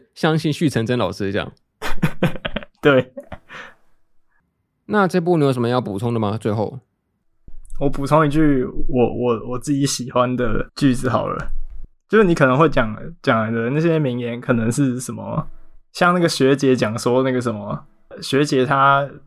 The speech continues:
Speaker 2: 不是做了一个什么人生很重大的选择吗？
Speaker 1: 哦。
Speaker 2: 她不是就是可能花光了自己的积蓄，然后去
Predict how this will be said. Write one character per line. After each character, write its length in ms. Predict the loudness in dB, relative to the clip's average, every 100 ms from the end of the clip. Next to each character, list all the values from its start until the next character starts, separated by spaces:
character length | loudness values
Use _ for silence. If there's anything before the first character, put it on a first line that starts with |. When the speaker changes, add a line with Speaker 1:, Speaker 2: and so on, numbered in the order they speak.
| _ _
Speaker 2:
不 80 | -4
是 120 | -2
做 220 | 2 4
了 80 | 4
一 40 |
个 140 | 2 0
什 140 | -2
么 100 | -4
人 160 | -4 0
生 160 | 2
很 140 | 2 0
重 180 | -4 0
大 200 | 0 0
的 40 |
选 220 | -4 -8
择 180 | -12 -14
吗？ 160 | -18 -20 _ _ _ _ _ _ _ _ _
Speaker 1:
哦。 320 | -6 -6 -6 -16 _ _ _ _ _ _
Speaker 2:
她 140 | -2 0
不 100 | 4
是 220 | 4 4
就 160 | 2 2
是 440 | 4 4 2 0 -8 -18 _
可 140 | -2
能 220 | -2 -4
花 220 | 0 2 4
光 220 | 2 2
了 100 | 0
自 100 | 0
己 80 | 0
的 100 | -2
积 220 | -6 -6
蓄， 320 | -4 -4 -2
然 140 | -6
后 100 | -8
去 360 | -4 0 0 0